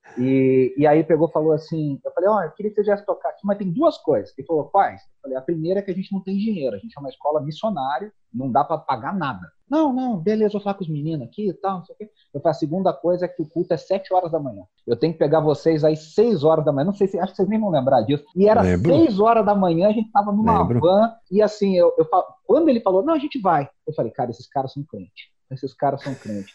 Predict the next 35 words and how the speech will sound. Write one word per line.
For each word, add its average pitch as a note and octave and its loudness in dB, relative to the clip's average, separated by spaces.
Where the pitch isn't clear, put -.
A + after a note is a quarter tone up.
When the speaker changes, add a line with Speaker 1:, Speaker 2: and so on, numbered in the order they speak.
Speaker 1:
Porque F3+ 2
topar A3 -2
um A3+ -4
negócio G3+ 0
maluco G3+ 2
numa G#3 -2
escola G3 -2
missionária, D#3+ -6
e F#3+ -8
foi G3+ 0
tão G3 2
legal, D3 2
né? D#3 -4
E, D3 -2
e D3+ 2
eu, E3 4
e D#3+ 2
eu, F#3+ 6
particularmente, D3 -6
tenho C#3 -20
sido D3+ -18
muito D#3 -8
abençoado C3+ -6
por - -14
vocês. B2+ -6
Eu B2+ -10
sempre G3+ -10
falo C3+ -4
isso, D3+ -10
não C3 -10
é B2 -12
mentira. A#2 -8
Eu, B2+ 0
eu, C3 -2
eu B2 -10